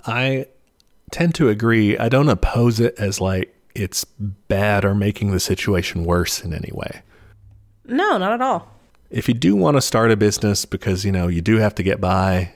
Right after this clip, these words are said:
Speaker 1: and you're looking for a way to do that less shittily, then I guess, you know, setting up a worker cooperative,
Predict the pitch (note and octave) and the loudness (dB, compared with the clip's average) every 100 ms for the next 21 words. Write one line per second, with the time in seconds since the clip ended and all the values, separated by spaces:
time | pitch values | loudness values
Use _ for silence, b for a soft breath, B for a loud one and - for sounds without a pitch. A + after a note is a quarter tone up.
0 | - F#2 F2 D#2+ D#2+ D#2 - - _ _ | -8 -4 -4 -4 -4 -8 -12 -20 _ _
1 | _ _ _ _ _ - G2 G2+ G#2+ - | _ _ _ _ _ -2 0 0 -2 0
2 | G2+ G2+ F#2 F2 F#2+ F#2+ - G2 G2 - | 2 2 2 2 2 2 0 -2 0 0
3 | - A#2 F#2+ F#2 G2+ - _ _ _ _ | 0 0 0 -4 -8 -14 _ _ _ _
4 | - G2+ G2 G2+ G#2 A2 A2 - - F#2+ | -12 -2 2 4 2 0 -2 -8 -6 -2
5 | F#2 F2+ - - G2 E2+ E2+ - G#2+ A2 | 0 -2 -2 -2 -2 -2 -4 -2 2 4
6 | G2+ F#2 F2+ F2 - D#2+ - F#2+ F2 F#2 | 2 2 0 0 0 -4 0 0 0 -2
7 | E2 | -2